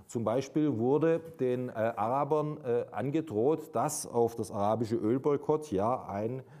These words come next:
äh, U-S-amerikanisches Nahrungsmittelembargo folgen könnte. Hat man le-, schlussendlich verworfen,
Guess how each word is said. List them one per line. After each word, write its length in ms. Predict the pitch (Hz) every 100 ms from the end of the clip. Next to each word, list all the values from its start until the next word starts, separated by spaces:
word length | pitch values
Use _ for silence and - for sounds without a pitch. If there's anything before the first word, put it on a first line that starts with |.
| -
äh, 80 | 117
U-S-amerikanisches 1400 | 107 117 120 120 120 123 110 98 117 123 110 120 117 95
Nahrungsmittelembargo 1700 | 90 131 160 - 135 120 120 110 - 107 101 104 92 90 95 98
folgen 480 | 95 - 98 98 90
könnte. 420 | - 92 82 82 - - _ -
Hat 200 | 113 147
man 220 | 139 120
le-, 240 | 123 117 120 -
schlussendlich 680 | - - 143 147 113 98 98
verworfen, 800 | - 90 87 107 170 - 185 180